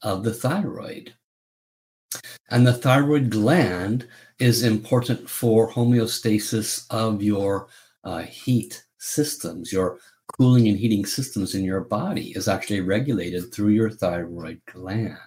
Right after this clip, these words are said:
There are so many other functions that I'm too illiterate to share with you about, but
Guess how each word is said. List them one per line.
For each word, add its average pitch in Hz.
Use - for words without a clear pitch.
There 107
are -
so -
many 107
other 160
functions -
that 107
I'm 95
too 117
illiterate 101
to 82
share 147
with 113
you 87
about, 98
but 104